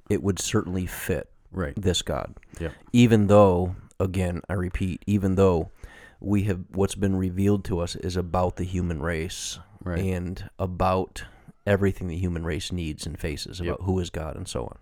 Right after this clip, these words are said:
Speaker 1: So, yeah.
Speaker 2: So, yeah, so there you go. We've talked about aliens. I mean,
Speaker 1: <laughs>
Speaker 2: everything else is downhill from now, ri-, right? Every-, nothing else is as entertaining as
Speaker 1: But it's
Speaker 2: alien
Speaker 1: far
Speaker 2: talk.
Speaker 1: more important to, to kinda uncover which,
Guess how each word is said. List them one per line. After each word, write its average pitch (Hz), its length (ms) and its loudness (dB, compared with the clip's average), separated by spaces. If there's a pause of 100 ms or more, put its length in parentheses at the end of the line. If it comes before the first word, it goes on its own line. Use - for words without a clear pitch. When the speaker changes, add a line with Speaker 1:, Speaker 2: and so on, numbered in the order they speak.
Speaker 1:
So, - 140 -8
yeah. - 160 -8 (500)
Speaker 2:
So, 127 160 -2
yeah, 143 180 2
so 98 340 2 (100)
there 113 160 6
you 123 120 4
go. 131 240 4 (440)
We've 107 220 -4
talked 104 300 -4
about 110 260 2
aliens. 95 760 0 (500)
I 85 80 -2
mean, 82 460 0 (440)
Speaker 1:
<laughs> - 440 -20
Speaker 2:
everything 120 260 4
else 117 160 0
is 104 60 -6
downhill 110 340 4
from 92 160 -2
now, 85 180 2
ri-, 78 100 -2 (140)
right? 98 160 0
Every-, 92 200 -4
nothing 95 580 -2
else 90 180 -2
is 78 100 -6
as 82 120 -4
entertaining 76 480 -6
as 69 60 -8
Speaker 1:
But 120 180 4
it's 76 120 0
Speaker 2:
alien 73 80 -4
Speaker 1:
far 120 180 8
Speaker 2:
talk. 127 80 6
Speaker 1:
more 113 140 8
important 101 440 2
to, 92 240 2 (800)
to 104 80 -4
kinda 95 400 0
uncover 92 800 0 (340)
which, - 500 -6